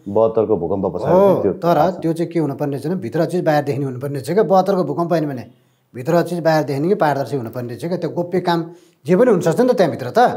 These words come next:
Speaker 1: त्यो होइन, बहत्तरको भूकम्पमा त्यो पर्खाल भत्किएर धेरै मान्छेहरू बिते होइन, त्यस
Speaker 2: अँ।
Speaker 1: पछाडि चाहिँ पर्खालको साइज घटाएको हो क्या।
Speaker 2: त्यो पनि होला, यो पनि हो एउटा कारण।
Speaker 1: अँ।
Speaker 2: भित्रको चिज बाहिर देखिनु हुनुपर्ने रहेछ। ऊ, के अरे, उसले त, के अरे, केशव स्थापितले त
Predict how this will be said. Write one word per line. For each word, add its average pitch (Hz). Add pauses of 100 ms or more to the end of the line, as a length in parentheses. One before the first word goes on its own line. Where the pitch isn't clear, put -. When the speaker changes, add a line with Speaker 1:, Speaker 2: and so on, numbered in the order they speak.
(140)
Speaker 1:
त्यो 156
होइन, 82
बहत्तरको 120
भूकम्पमा 95
त्यो 104
पर्खाल 113
भत्किएर 82 (200)
धेरै 87
मान्छेहरू 95
बिते 87
होइन, 95
त्यस 117
Speaker 2:
अँ। 110
Speaker 1:
पछाडि 104
चाहिँ 123
पर्खालको 98
साइज 98
घटाएको 82
हो 135
क्या। 123
Speaker 2:
त्यो 180
पनि 180
होला, 165 (120)
यो 196
पनि 202
हो 160
एउटा 147
कारण। 107
Speaker 1:
अँ। -
Speaker 2:
भित्रको 165
चिज 185
बाहिर 160
देखिनु 151
हुनुपर्ने 123
रहेछ। 120
ऊ, 170 (420)
के 156
अरे, 120
उसले 170
त, 170 (960)
के 143
अरे, 190 (400)
केशव 240
स्थापितले 190
त 180